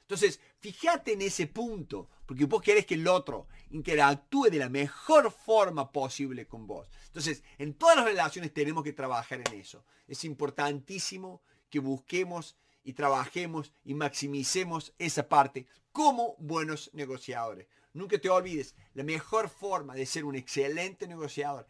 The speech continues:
es respetar a la contraparte. Vas a ver más sobre estos hábitos acá en Nunca temas negociar, en libro,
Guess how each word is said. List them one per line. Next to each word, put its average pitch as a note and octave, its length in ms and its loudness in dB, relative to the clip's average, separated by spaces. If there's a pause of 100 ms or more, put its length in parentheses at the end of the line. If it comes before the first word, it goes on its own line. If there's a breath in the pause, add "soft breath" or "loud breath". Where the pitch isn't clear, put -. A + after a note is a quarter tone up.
(140 soft breath)
es D3+ 160 -10
respetar C3+ 600 -8
a C#3+ 60 -4
la C3 100 -6
contraparte. B2 680 -10 (240 soft breath)
Vas G#3+ 140 8
a B3 40 4
ver C#4 120 4
más B3+ 260 -2
sobre G3+ 200 -2
estos - 240 -10
hábitos F3+ 420 0
acá C3+ 340 0
en C3 200 -8
Nunca F#3 520 0 (260 soft breath)
temas E3+ 300 -2
negociar, C#3 640 -2 (300 loud breath)
en C#3 200 -2
libro, D3 440 2